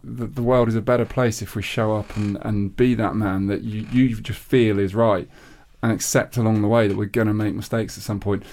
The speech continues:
The, the unfortunate thing for you is that you've made a mistake and you've been punished so bad for it. It's like,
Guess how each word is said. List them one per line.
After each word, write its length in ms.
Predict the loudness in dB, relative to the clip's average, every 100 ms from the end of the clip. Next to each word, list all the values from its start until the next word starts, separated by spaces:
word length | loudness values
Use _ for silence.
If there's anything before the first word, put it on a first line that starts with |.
| -12
The, 120 | -6 2
the 140 | 4
unfortunate 400 | 4 2 -2 0
thing 100 | -2
for 140 | -2 0
you 200 | 2 2
is 120 | 0
that 80 | -4
you've 240 | -4 -2
made 160 | 0 -2
a 20 |
mistake 300 | -2 -4 -4
and 100 | -4
you've 80 | -4
been 120 | -6
punished 360 | -4 -4 -4 -4
so 80 |
bad 260 | -6 -4 -4
for 200 | -4 -6
it. 40 | -6
It's 160 | -6
like, 200 | -6 -8